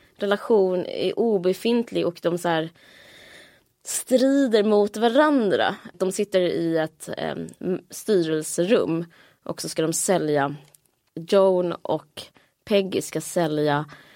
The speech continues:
strumpbyxor till en firma som heter McCann. Och då säger, eh, en av de här gubbarna till Joan, eh, urs-, på engelska, "Men får jag bara fråga dig en sak?" Eh,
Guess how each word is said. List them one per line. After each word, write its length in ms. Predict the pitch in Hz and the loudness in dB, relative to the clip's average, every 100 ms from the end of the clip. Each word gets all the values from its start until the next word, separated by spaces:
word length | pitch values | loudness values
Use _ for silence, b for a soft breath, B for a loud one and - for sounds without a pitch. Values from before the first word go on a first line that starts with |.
| B B - - - - | B B -20 -20 -20 -14
strumpbyxor 920 | - - 202 175 151 - 220 - 85 | -10 -2 2 2 2 0 -2 -2 -4
till 560 | - - 156 151 143 120 - | -2 -2 0 0 -4 -6 -4
en 420 | - 151 147 147 165 - | -2 -2 -4 -6 -12 -2
firma 360 | 175 160 151 | 2 2 2
som 120 | 156 | 0
heter 160 | 151 151 | -2 -2
McCann. 600 | 160 - 220 - 160 170 - b b b | -2 -2 -2 -2 -4 -6 -12 b b b
Och 120 | 185 | -2
då 180 | 185 190 | 4 2
säger, 460 | - 131 131 147 151 151 _ - - - | 2 0 2 2 0 -4 _ -20 -18 -8
eh, 380 | 156 147 147 147 - _ - - | -6 -4 -6 -8 -10 _ -14 -4
en 240 | 165 151 | -2 -2
av 60 | 151 | -2
de 100 | 160 | -2
här 80 | 156 | 2
gubbarna 640 | 185 175 208 208 - 170 b b b - | 2 2 0 0 -2 -4 b b b -2
till 200 | 160 160 | -2 2
Joan, 440 | 190 117 113 165 - | 2 4 0 -4 -8
eh, 480 | - 170 156 160 160 160 _ _ - | -8 -2 0 0 -4 -8 _ _ -6
urs-, 280 | 170 - - - - - | -6 -6 -12 -18 -10 -2
på 80 | |
engelska, 480 | 165 160 151 - 135 - | 0 0 -2 -2 -2 0
"Men 340 | 175 170 170 - B B B B B - - | 2 2 0 -4 B B B B B -20 -18
får 160 | - 202 | -4 0
jag 60 | 208 | 0
bara 120 | 247 | 0
fråga 340 | - 202 233 | 2 2 4
dig 100 | 233 | 2
en 120 | 170 | 2
sak?" 500 | 170 - - - - - B B - | 0 -4 -6 -10 -18 -20 B B -8
Eh, 420 | 175 165 165 160 | -6 -4 -4 -6